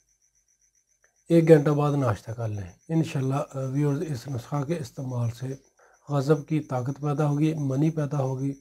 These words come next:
पैमा का मसला वो भी ठीक होगा, सूरत इंजाल का मसला वो भी ठीक हो जाएगा इंशाल्लाह। किसी किस्म की कोई भी कमज़ोरी नहीं होगी। असाबी कमज़ोरी, जिस्मानी कमज़ोरी के लिए नहायत ही ताकतवर जे-, जूस बन जाता है।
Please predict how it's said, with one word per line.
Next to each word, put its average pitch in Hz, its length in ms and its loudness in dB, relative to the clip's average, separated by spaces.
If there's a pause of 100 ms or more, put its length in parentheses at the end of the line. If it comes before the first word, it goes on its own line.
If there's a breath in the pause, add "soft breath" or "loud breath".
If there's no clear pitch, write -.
(520 soft breath)
पैमा 139 300 2
का 143 160 0
मसला 139 280 -2
वो 131 180 -4
भी 147 100 0
ठीक 147 240 -6
होगा, 139 300 -4
सूरत 147 320 -8
इंजाल 135 320 -2
का 139 100 -8
मसला 123 300 -6
वो 123 200 -6
भी 151 100 -4
ठीक 143 200 -6
हो 143 160 -4
जाएगा 135 260 -4
इंशाल्लाह। 127 420 -10 (1400)
किसी 175 260 0
किस्म 143 340 -6
की 147 100 -4
कोई 147 240 -2
भी 143 100 -2
कमज़ोरी 131 440 -6
नहीं 156 160 4
होगी। 147 260 -4 (580 soft breath)
असाबी 156 420 4
कमज़ोरी, 165 460 6
जिस्मानी 143 500 -2
कमज़ोरी 143 380 -2
के 143 80 -4
लिए 143 180 -2
नहायत 135 440 -4
ही 151 40 -6
ताकतवर 135 540 -8
जे-, 151 260 -10 (200)
जूस 131 200 -8
बन 143 200 -2
जाता 139 280 -6
है। 131 140 -8